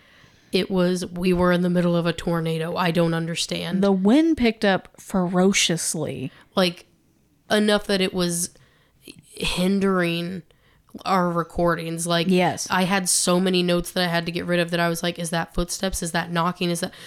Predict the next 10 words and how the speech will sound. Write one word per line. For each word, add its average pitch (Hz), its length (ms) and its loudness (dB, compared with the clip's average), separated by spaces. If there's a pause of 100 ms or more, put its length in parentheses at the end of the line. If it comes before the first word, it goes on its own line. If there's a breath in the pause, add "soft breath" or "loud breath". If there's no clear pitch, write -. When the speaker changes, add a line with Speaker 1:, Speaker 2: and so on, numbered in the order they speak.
Speaker 1:
no, 240 160 0
it 214 120 2
is 175 160 -2
just 175 340 -2
the 185 80 -2
wind, 180 320 -2
like, 175 320 -4
shaking 190 880 -2
the 165 180 0
house. 160 640 -8